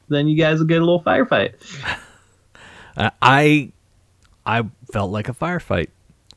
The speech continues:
Speaker 1: <laughs> You sure did.
Speaker 2: <laughs>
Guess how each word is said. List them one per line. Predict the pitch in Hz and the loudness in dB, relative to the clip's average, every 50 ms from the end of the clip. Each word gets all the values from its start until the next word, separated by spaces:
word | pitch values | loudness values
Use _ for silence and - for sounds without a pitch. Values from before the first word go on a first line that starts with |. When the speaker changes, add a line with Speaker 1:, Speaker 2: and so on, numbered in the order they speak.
| _ _ _ _ _ - - | _ _ _ _ _ -14 -10
Speaker 1:
<laughs> | - - 202 160 - - 339 - - - - - - - - _ _ - | -6 -4 -4 -4 -4 -4 -4 -4 -6 -6 -6 -6 -6 -6 -6 _ _ -4
You | - 135 156 214 | -2 0 2 2
sure | 170 - - 208 190 185 | 2 2 2 2 2 2
did. | 170 156 190 196 170 135 127 - - | 2 2 2 2 2 0 -2 -4 -8
Speaker 2:
<laughs> | 147 131 - - 123 - - - 143 151 _ _ - | -8 -6 -6 -6 -8 -8 -8 -10 -10 -10 _ _ -10